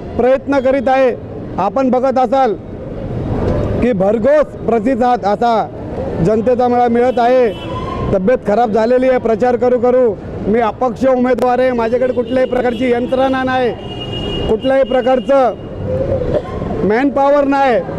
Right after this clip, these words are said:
माझा मॅनपॉवर मतदार जिथं जिथं मी जातो ते उपस्थित राहतात आणि माझ्या प्रचाराला जॉईंट होतात. मी त्यांचे आभारी आहे मतदारांचे, ज्या प्रकारे तुम्ही माझ्या प्रचारात सहभागी होतात.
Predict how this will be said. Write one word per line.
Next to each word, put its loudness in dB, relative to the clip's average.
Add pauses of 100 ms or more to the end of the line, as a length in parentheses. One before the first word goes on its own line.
(140)
माझा 0
मॅनपॉवर 2
मतदार 2
जिथं 0
जिथं 0
मी 0
जातो 2
ते 4
उपस्थित 0
राहतात -2
आणि 0
माझ्या 2
प्रचाराला 0
जॉईंट 2
होतात. 2 (400)
मी 2
त्यांचे 0
आभारी 2
आहे 4
मतदारांचे, 2 (420)
ज्या 2
प्रकारे 0
तुम्ही 0
माझ्या 2
प्रचारात 0
सहभागी 2
होतात. 2